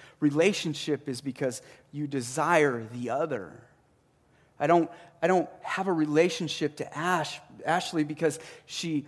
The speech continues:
we have a contract well, sixteen years ago, last week, we did our contract and we were at the courthouse in the church. And so I love you and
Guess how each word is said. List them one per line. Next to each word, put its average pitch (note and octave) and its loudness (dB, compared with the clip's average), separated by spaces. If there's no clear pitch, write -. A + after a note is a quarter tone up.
we D#3 0
have D3+ 0
a A#2 2
contract D#3+ 2
well, G3+ 10
sixteen A#3 0
years A#3 4
ago, F3+ 4
last - 4
week, A3+ -2
we F3 -2
did G3 4
our F3 6
contract G3 2
and D3 -2
we F3+ 0
were E3 -4
at D#3+ 0
the D#3 -4
courthouse F3+ 2
in F3 -2
the C#3+ 0
church. - -2
And C#3 -2
so C#3+ 0
I D3 8
love F3 4
you G3+ 0
and B2+ 0